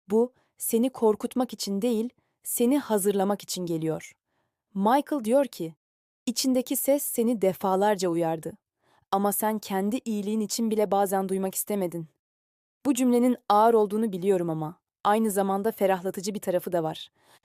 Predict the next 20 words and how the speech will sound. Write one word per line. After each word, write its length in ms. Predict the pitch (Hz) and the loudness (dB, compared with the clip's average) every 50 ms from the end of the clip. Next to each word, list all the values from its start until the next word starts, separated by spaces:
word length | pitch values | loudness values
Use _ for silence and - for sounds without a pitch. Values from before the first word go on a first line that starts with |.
| _ _ | _ _
Çünkü 300 | - - 262 254 - 254 | -6 -4 -2 -2 -2 -2
şimdi 280 | - - 294 294 269 269 | -2 0 0 0 0 0
fark 280 | - 269 262 254 - | 2 2 0 2 0
ediyorsun, 460 | 269 226 233 247 247 - - 269 269 262 _ _ _ _ _ - | -4 -2 0 0 0 0 -2 -4 -6 -8 _ _ _ _ _ 0
o 160 | - 311 320 - - | 2 2 2 2 0
iç 160 | 311 302 - | -2 -2 -2
ses 320 | - - - - 285 285 - | -2 -4 0 0 0 0 0
susmuyordu. 720 | - - - 269 - - - 202 185 175 165 170 165 170 _ _ _ _ _ | -2 -4 -2 -2 -2 -2 -2 -2 -2 -2 -2 -4 -6 -8 _ _ _ _ _
Sen 240 | - - - 226 220 | -12 -6 -2 -2 -2
sadece 580 | 214 - - 277 294 302 233 240 202 208 208 170 | -2 -2 -2 0 0 0 0 0 0 0 2 2
başka 280 | 190 190 185 - - | 2 0 0 0 -2
seslere 440 | 269 - 240 214 - - 220 233 202 | 0 0 0 -2 0 0 0 2 2
daha 180 | 202 185 196 214 | 2 2 2 0
çok 220 | - - 190 - | 0 -2 -8 -6
kulak 280 | - 190 180 180 175 175 | -2 0 0 0 0 -2
veriyordun. 400 | 175 170 175 170 165 170 170 165 _ _ _ _ _ _ - | -2 0 0 -2 -2 -4 -10 -12 _ _ _ _ _ _ 0
Başkalarının 580 | 196 185 165 - - 214 202 202 202 208 214 214 | 0 0 0 -2 0 0 0 2 0 0 -2 -4
fikirlerine, 680 | - 220 196 - 226 208 214 202 196 208 214 220 233 - - | -6 -8 -6 -4 -2 0 0 0 0 0 -2 -2 -2 -2 -2
onların 420 | 196 190 190 190 185 185 208 214 | -2 -2 0 0 -2 -2 0 0
beklentilerine, 840 | 202 202 196 - 214 202 196 190 - 202 196 185 185 190 190 196 202 | 0 0 0 0 -2 -2 -2 -4 -2 -2 -2 -2 0 -2 -2 -2 -4